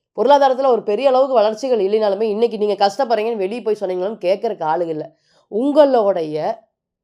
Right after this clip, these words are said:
உறவு, ரத்த சம்பந்தப்பட்ட உறவுகளே இன்னைக்கு உங்களை கேவலமா பேசக்கூடிய ஒரு சூழ்நிலைகள். "இவங்களா, இவங்களுக்கெல்லாம் ஒண்ணும் இல்லைங்க, இவங்களுக்கெல்லாம் பொருளாதாரத்துல ஒரு, ஒரு ஏற்றமே இல்லைங்க, அப்படியே இருக்கிறாங்க, ஏதோ போயிட்டு இருக்காங்க, வந்துட்டு இருக்கிறாங்க" அப்படிங்கிற மாதிரி வெளியே உங்க காது படவே பேசுறாங்க.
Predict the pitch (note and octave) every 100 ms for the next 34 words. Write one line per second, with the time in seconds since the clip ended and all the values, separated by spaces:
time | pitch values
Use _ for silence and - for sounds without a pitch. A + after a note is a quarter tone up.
0 | _ F#3 A3+ C#4+ D#4 B3 - G3 G3 D#4+
1 | C#4+ B3+ B3+ A3 G#3 F#3+ F#3+ C4+ B3+ G3
2 | A3+ G3 F3+ E3+ E3 D#3 G#3+ A#3 A#3+ A#3
3 | A3+ F3+ F3 F#3 E3+ F3 D#3+ D3+ D#3+ F#3
4 | F3+ D#3+ D#3 _ _ _ - F3+ G3+ G3
5 | E3+ F3 G3 G3 C4 C4 C4 C#4 C4+ C4
6 | B3+ G3+ F#3 G#3+ G3 F#3+ G#3 G#3 G3+ G3+
7 | G3 F3 D#3+ - - D#3+ D3+ D3+ - E3
8 | A3 C#4 C#4+ D#4 A#3+ A3 G3 D3+ D3 F3
9 | C4 A#3 B3 A#3 G3+ G#3 B3 _ _ _
10 | _ - A#3 G#3 F3 D#3 F3 G#3 G#3 F#3+
11 | G3 F#3 E3 D#3+ E3 D#3+ E3+ E3 D#3+ G3
12 | F3+ F3 A3+ F3 F3+ F3+ F3 F#3 E3 E3
13 | F#3+ D3+ D#3 D3+